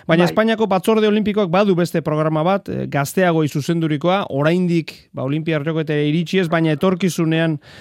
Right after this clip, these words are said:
Speaker 1: ba, espero direnak, ezta? Podium bekak izena dute.
Speaker 2: Hori da.
Speaker 1: Eta etorkizunean Olinpiar Jokoetan, eh, ba, dakigunez, o, bi mila eta hogeian Tokion surfa lehen aldiz egongo denez,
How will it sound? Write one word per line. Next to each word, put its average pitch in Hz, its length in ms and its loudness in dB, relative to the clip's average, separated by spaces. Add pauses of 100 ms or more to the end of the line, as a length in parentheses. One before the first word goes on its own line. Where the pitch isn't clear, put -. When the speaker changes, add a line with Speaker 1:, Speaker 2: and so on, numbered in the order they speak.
(200)
Speaker 1:
ba, 135 340 0
espero 180 380 2
direnak, 170 400 2
ezta? 180 320 -2
Podium 175 380 2
bekak 170 280 -2
izena 160 300 -2
dute. 160 300 -2
Speaker 2:
Hori 190 180 -2
da. 175 160 -4 (240)
Speaker 1:
Eta 170 320 2
etorkizunean 214 880 0
Olinpiar 180 540 -2
Jokoetan, 185 720 -2
eh, 135 180 -4
ba, 131 140 -4
dakigunez, 175 520 0
o, 190 80 -2
bi 147 200 0
mila 170 200 2
eta 170 160 0
hogeian 165 380 0
Tokion 165 480 0
surfa 175 400 0
lehen 180 160 0
aldiz 175 260 0
egongo 180 300 0
denez, 175 280 0